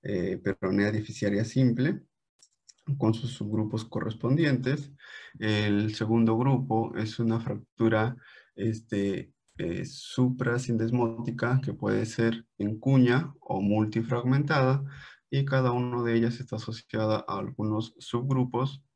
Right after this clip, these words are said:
y el grupo tres, que es una fractura, este, en la cual va a haber una injuria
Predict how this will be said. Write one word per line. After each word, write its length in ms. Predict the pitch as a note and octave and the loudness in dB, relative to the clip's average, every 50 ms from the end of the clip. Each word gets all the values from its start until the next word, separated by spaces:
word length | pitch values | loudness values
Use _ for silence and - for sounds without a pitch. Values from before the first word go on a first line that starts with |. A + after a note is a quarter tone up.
| _ _ _ _ _ _ - - _ _ _ _ _ - - - - - | _ _ _ _ _ _ -20 -20 _ _ _ _ _ -20 -20 -20 -10 -4
y 180 | A2 A2+ A#2+ | 0 0 2
el 140 | A#2+ G#2+ G#2 | 2 0 0
grupo 680 | G#2 G#2+ A2+ A#2 A2+ A2+ - A#2 A#2 A#2 A2+ - - - _ _ | 0 0 0 0 0 0 2 2 2 2 0 -4 -12 -20 _ _
tres, 460 | - C3 C3+ C3 B2+ C3 C3+ - - _ - - - - - _ | 0 4 4 4 4 2 0 -4 -12 _ -20 -20 -20 -20 -16 _
que 120 | - G#2+ | -6 -4
es 160 | G#2+ G#2 - A#2+ | -4 -4 -2 0
una 220 | A#2 A#2 A2+ A2+ | 0 2 2 0
fractura, 720 | A#2 - G2+ - - - G#2+ A2 G#2+ G#2+ A2 A2 - - - | 0 -4 -8 -10 -6 -2 0 0 2 2 2 0 -2 -4 -8
este, 400 | - - - - _ - F#2+ F#2+ | -8 -8 -10 -12 _ -10 -8 -6
en 60 | F#2+ | -6
la 100 | F2+ - | -6 -6
cual 340 | - - G2+ G#2 G#2 G#2 G2+ | -4 -2 -2 0 0 0 0
va 40 | G2 | 0
a 20 | |
haber 180 | G2+ G2+ G2+ G#2 | 0 0 0 0
una 140 | G#2+ A2+ | 0 0
injuria 500 | A#2 A2+ A2+ - G#2+ G#2+ G#2+ G#2+ A#2+ C3 | 0 0 -2 -4 -4 0 2 2 2 0